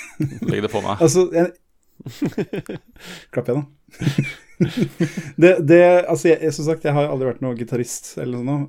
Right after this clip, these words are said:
Speaker 1: Jeg er aldri, jeg er ikke sånn veldig rock-fan heller, men, ehm, eh, en ting som jeg alltid har likt med sånne spill, er det at, eh, du kan liksom, altså, du kommer nært nok da, det føles nært nok, liksom. Altså, du føler jo som om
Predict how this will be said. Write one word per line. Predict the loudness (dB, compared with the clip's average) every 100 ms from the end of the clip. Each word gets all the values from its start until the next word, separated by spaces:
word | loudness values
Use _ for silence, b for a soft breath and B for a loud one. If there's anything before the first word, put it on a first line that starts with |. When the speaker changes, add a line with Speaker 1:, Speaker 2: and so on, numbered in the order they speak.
| -8
Speaker 1:
Jeg | -8
er |
aldri, | -6 -6 -8
jeg | -12
er |
ikke | -8 -6
sånn | -4
veldig | -6 -6 -6 -6
rock-fan | -8 -10 -10 -8 -10 -8 -6 -4
heller, | -2 -2
men, | 0 0 2 4
ehm, | 4 2 0 -8 _ _ _ b b b b b _ -8
eh, | -6 -6 -8 -12 _ _ _ _ _ _ -2
en | -2 0
ting | -2
som | -2 -4
jeg |
alltid | -4 -4
har | -4
likt | -4
med | -4
sånne | -6 -4
spill, | -4 -4
er | -4
det | -6
at, | -8 -6
eh, | -4 -4 -6
du | -8
kan | -6 -2 -2
liksom, | -2 -2 -2 -2 -6 -12 -10
altså, | -6 -4
du |
kommer | -2 -2 2 2
nært | 2 0 -4 -6
nok | -6 -6
da, | -4
det | -4
føles | 0 2 2 -2 -6
nært | -8 -6 -8
nok, | -4
liksom. | -4 -2 -2
Altså, | -4 -4 -8
du | -8
føler | -10 -2 2 2 2 0
jo | 2 0 -4 -18 B B B B B _
som | -4 0 0
om | -2 -2